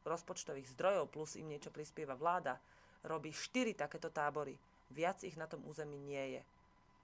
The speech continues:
A keď si pozeráte, koľko obyvateľov má Lu-,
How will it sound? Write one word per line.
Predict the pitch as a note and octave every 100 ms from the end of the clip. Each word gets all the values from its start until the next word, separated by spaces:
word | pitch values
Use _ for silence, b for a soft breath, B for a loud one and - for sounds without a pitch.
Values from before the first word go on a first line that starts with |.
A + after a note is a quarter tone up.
| - - - - D3
A | C#3 C3+ - - -
keď | - F3
si | -
pozeráte, | - F3+ F#3+ E3 D3 C3+
koľko | - D#3+ E3+ D3+ C3+ -
obyvateľov | - E3 G3+ D3+ C#3 C#3 B2+ B2+ - b b C#3+
má | C#3+ B2+ - - - -
Lu-, | E3 F#3